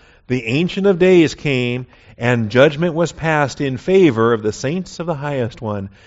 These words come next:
and the time arrived when the saints took possession of the kingdom." All right? There it is. "All authority has been given to the Son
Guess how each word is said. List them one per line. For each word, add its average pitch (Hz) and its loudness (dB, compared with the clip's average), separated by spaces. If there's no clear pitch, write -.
and 107 -4
the 104 0
time 135 -4
arrived 120 -2
when 107 -6
the 104 -6
saints - -10
took - -12
possession 107 -4
of 95 -10
the 104 -6
kingdom." 92 -14
All 95 -18
right? 127 -10
There 104 -8
it 110 -6
is. 92 -10
"All 123 6
authority 175 4
has 139 2
been 151 -4
given 160 0
to 160 -4
the 139 2
Son 143 -2